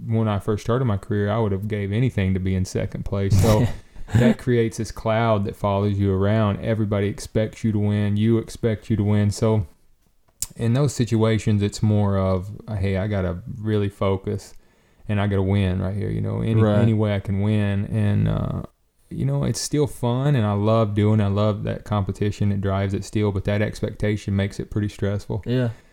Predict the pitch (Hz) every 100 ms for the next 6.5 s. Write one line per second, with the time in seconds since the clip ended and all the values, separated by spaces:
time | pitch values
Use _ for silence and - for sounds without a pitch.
0 | _ 127 113 113 110 - 123 120 117 -
1 | - 113 110 117 110 104 104 104 101 -
2 | 101 110 110 - 120 120 110 104 107 110
3 | - 98 95 98 95 - 101 95 95 90
4 | 98 98 92 104 101 101 104 98 101 -
5 | 113 113 110 107 101 101 101 98 104 104
6 | 104 101 104 98 98